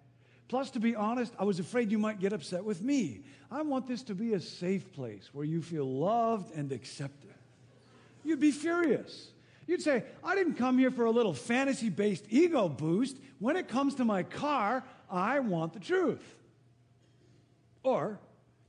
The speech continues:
imagine going to the doctor's office for a checkup. The doctor says to you, "You are a magnificent physical specimen.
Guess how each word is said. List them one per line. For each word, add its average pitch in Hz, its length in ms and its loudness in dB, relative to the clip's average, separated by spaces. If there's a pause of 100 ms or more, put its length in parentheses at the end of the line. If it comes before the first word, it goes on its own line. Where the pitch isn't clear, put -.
(140)
imagine 202 340 2
going 196 140 0
to 202 60 0
the 208 60 0
doctor's 226 400 0
office 147 280 -6
for 208 160 -4
a 208 40 2
checkup. 254 460 -4 (300)
The 170 80 -2
doctor 220 260 0
says 208 260 2
to 214 80 -6
you, 226 240 2 (360)
"You 254 480 6
are 190 260 2
a 185 60 4
magnificent 220 840 0
physical 233 500 0
specimen. 214 720 -2